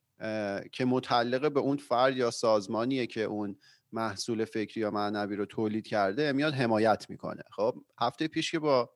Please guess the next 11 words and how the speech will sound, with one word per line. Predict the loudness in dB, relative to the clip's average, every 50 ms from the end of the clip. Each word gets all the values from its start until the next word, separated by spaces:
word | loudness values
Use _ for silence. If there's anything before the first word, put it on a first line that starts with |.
| _ _ _ _ _ _ _ _ _ _
آریان | -2 0 0 2 0 0 -2
صحبت | -2 0 2 4 4 4 2 0
می‌کردیم، | -6 -6 -2 0 0 0 0 0 -2 -4 -4
یه | -4 -4
تیکه | -4 -8 -8 -2 0 0
از | 0 0 0 0
بحثمون | 2 2 2 2 0 -2 0 0 0 2
گفتیم | 2 2 0 0 -4 -4 -6 -4
که | -2 -2 -2 0 0 -2
intellectual | -2 -2 -2 -2 -2 -4 -4 -2 -2 0 0 -2 -2 -2
property، | -2 -2 -2 -2 -4 -4 -4 -8 -10 -14 -14 -14